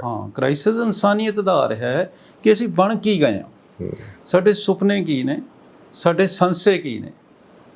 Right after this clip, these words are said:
Speaker 1: ਅਸੀਂ ਇਹਨੂੰ, ਇਹਨੂੰ ਸਮਝ ਨਹੀਂ ਰਹੇ ਅਸੀਂ ਇਸ ਗੱਲ ਨੂੰ। ਅੱਛਾ,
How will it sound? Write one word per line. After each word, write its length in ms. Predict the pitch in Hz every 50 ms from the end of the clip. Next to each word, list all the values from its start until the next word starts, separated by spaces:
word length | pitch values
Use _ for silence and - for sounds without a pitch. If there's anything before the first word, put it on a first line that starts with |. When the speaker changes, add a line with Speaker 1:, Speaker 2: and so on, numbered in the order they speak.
| -
Speaker 1:
ਅਸੀਂ 220 | 156 151 - - -
ਇਹਨੂੰ, 320 | 196 196 202 202 - 202
ਇਹਨੂੰ 160 | 202 202 190
ਸਮਝ 260 | 196 202 202 208 208
ਨਹੀਂ 160 | 214 202 196 170
ਰਹੇ 220 | 156 135 127 113
ਅਸੀਂ 200 | 110 - 117 -
ਇਸ 140 | - - -
ਗੱਲ 120 | - -
ਨੂੰ। 160 | - - - - - - - - - - - - - - - -
ਅੱਛਾ, 300 | 170 175 202 - - -